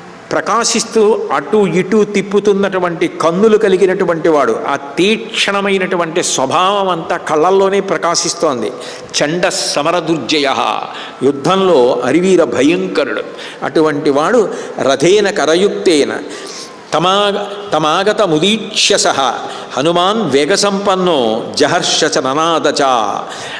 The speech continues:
ఆ గాడిదలు పూంచినటువంటి రథం మీద జంబుమాలి బయలుదేరి వస్తుంటే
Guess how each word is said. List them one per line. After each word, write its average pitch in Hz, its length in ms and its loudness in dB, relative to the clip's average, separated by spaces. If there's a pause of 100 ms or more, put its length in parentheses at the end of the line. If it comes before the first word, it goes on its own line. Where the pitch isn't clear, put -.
(140)
ఆ 127 80 -2 (220)
గాడిదలు 190 440 4
పూంచినటువంటి 180 880 0
రథం 135 340 -2
మీద 185 140 0
జంబుమాలి 175 640 2
బయలుదేరి 170 540 2
వస్తుంటే 151 840 0